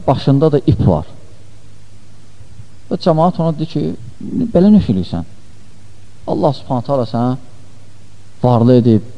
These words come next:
mülk verib, nə qədər eh-, ehtiyacı olmur." Və lakin, ah, ipi atıb belinə gəzir. E, və şey,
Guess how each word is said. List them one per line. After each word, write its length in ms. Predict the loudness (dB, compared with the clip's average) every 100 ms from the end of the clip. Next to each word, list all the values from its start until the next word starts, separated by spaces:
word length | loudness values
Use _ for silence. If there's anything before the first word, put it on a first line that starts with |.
| 0
mülk 280 | 6 6 6
verib, 240 | 6 6 6
nə 100 | 4
qədər 200 | 6 4 2 -2 -2
eh-, 240 | 0 0 0 -2 0 2 2
ehtiyacı 360 | 4 4 6
olmur." 180 | 6 6 6
Və 60 |
lakin, 320 | 4 4 2 0 -8 -14 -14 -14 -14 -14 -14 -2
ah, 160 | 0 2 0
ipi 240 | 2 4
atıb 320 | 4 4 0 2
belinə 380 | 4 8 8 8 6 0 0 4
gəzir. 280 | 6 4 0 -10 -14 -14 -14 -14 -12 -12 -12 -14 -14 -14 -12 -12 -8
E, 120 | -4 -2 -2 -2 -2 -2 0
və 60 | 0
şey, 180 | 2